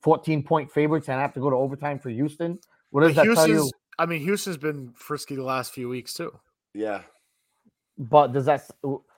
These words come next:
Speaker 1: come on, Jeff. K C's, is that a look-ahead game for K C? They just kinda, the players are going in, we're gonna beat 'em, just having to show up,
Speaker 2: Yeah, for
Speaker 1: you know,
Speaker 2: sure.
Speaker 1: type game?
Speaker 2: Yeah.
Speaker 1: But, but you're in the N F L. How do you do that? Like, you know what I mean? Like
Speaker 2: Because the Chiefs know they have enough players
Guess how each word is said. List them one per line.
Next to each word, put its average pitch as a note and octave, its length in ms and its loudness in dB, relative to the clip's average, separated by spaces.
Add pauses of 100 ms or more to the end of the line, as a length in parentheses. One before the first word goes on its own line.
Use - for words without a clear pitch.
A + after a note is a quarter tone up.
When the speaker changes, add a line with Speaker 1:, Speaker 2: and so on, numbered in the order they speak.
(340)
Speaker 1:
come F3+ 200 -2
on, G#2 180 -6
Jeff. G#2+ 260 -6
K E3+ 220 0
C's, E3+ 360 -4
is D3+ 160 -2
that E3 140 6
a D3 60 4
look-ahead F3 520 2
game F#3+ 220 -4
for F#3+ 120 -8
K G3 220 -2
C? G#3 320 -4 (240)
They C3+ 80 -2
just D3 200 -4
kinda, D#3+ 220 0
the C#3+ 100 2
players D#3+ 320 2
are D3 40 -2
going D#3 280 2
in, D#3 100 0
we're D3 80 -2
gonna D3 180 -2
beat C#3+ 200 -2
'em, C#3 140 -4
just C3 160 -8
having C#3 260 0
to A#2+ 80 -10
show C3 280 0
up, D3 280 4
Speaker 2:
Yeah, D#3+ 220 -2
for C#3+ 100 -10
Speaker 1:
you C3+ 60 -4
know, C3+ 60 -2
Speaker 2:
sure. C#3 220 0 (400)
Speaker 1:
type D#3 200 -2
game? D#3 320 -4 (260)
Speaker 2:
Yeah. - 300 -6
Speaker 1:
But, D#3 100 -2 (180)
but F3+ 280 -2
you're C#4 200 2
in D4+ 60 0
the A#3 100 0
N A#3 100 0
F F#3 220 0
L. E3+ 140 4
How F#3+ 180 6
do B3+ 60 2
you F3 100 -2
do F3+ 220 -2
that? A#2 180 -2
Like, A2+ 340 -10
you C#3+ 120 -6
know D#3+ 60 -2
what E3+ 60 -2
I F#3 40 -2
mean? G3 180 -2
Like A#2 220 -6
Speaker 2:
Because A3+ 320 4
the B3 120 0
Chiefs C#4 380 -2
know F3+ 500 4
they F3+ 160 0
have G#3+ 140 4
enough G3 300 -2
players E3 540 0